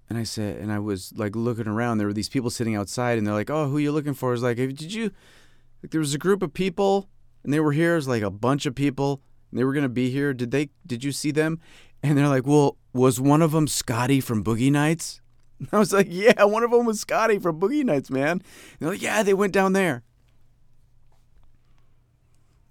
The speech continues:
And what I wanted to do is I wanted to ask Phil, 'cause I think I might have even had some kind of weird, like, a network meeting or something, or I was gonna go to N B C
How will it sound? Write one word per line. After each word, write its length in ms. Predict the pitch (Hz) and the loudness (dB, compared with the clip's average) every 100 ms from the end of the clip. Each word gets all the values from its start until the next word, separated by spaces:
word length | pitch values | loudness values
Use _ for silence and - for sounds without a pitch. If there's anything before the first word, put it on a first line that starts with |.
| _ | _
And 120 | 139 | 2
what 100 | 190 | 4
I 60 | 226 | 4
wanted 280 | 208 196 135 | 4 2 0
to 60 | |
do 360 | 131 220 139 98 | -2 0 0 0
is 160 | 107 107 | -4 -4
I 80 | 123 | -2
wanted 240 | 151 156 | -2 -2
to 180 | 123 - | -4 -4
ask 280 | 131 143 - | -6 -6 -8
Phil, 580 | - - 123 82 - - - - - - - - - _ - | -12 -6 -4 -4 -8 -16 -20 -20 -20 -20 -20 -20 -20 _ -8
'cause 140 | 120 | -6
I 80 | 151 | -6
think 260 | - 247 185 | -6 -6 -2
I 80 | |
might 200 | 135 131 | 0 2
have 120 | 131 117 | 0 0
even 220 | 117 110 | 0 -2
had 180 | 107 - | -4 -4
some 160 | 117 | -6
kind 160 | 123 110 | -4 -4
of 80 | 90 | -2
weird, 260 | 104 101 | -2 -2
like, 180 | 95 85 | -4 -6
a 80 | 76 | -6
network 520 | 85 92 - 95 87 | -4 -6 -6 -10 -6
meeting 280 | 87 80 78 | -6 -6 -8
or 60 | |
something, 300 | 78 87 71 | -8 -10 -10
or 60 | 85 | -10
I 20 | |
was 120 | 92 | -10
gonna 200 | - 147 | -6 -6
go 120 | 165 196 | -2 -2
to 120 | - | -2
N 160 | 151 | -4
B 160 | 139 127 | 0 0
C 420 | - - 131 110 | 0 -2 -2 -2